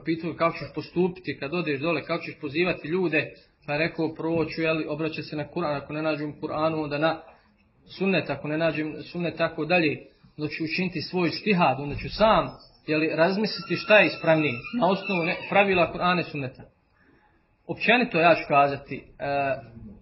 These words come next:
muslimani su obavezni slijediti sunnet, obavezno slijediti sunnet. Poslije ću mi u onim drugim predanjima objasniti šta se od sunneta mora slijediti, šta ne mora.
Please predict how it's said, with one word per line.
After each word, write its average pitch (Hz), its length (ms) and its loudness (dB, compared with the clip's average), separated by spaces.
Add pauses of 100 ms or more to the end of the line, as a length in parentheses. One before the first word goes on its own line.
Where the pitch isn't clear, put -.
(560)
muslimani 190 640 2
su 196 280 -6 (240)
obavezni 196 480 4
slijediti 190 720 -2 (280)
sunnet, 127 260 -12 (380)
obavezno 180 400 0
slijediti 160 380 -4
sunnet. 123 340 -10 (580)
Poslije 226 300 4
ću 190 160 -2
mi 214 220 2
u 170 80 -2
onim 156 260 -4
drugim 190 340 -2
predanjima 170 420 0
objasniti 165 500 0
šta 220 220 6
se - 140 -4
od - 60 -2
sunneta 180 440 -4
mora 208 380 4
slijediti, 185 420 -6
šta 170 180 -4
ne 175 120 2
mora. 139 300 -2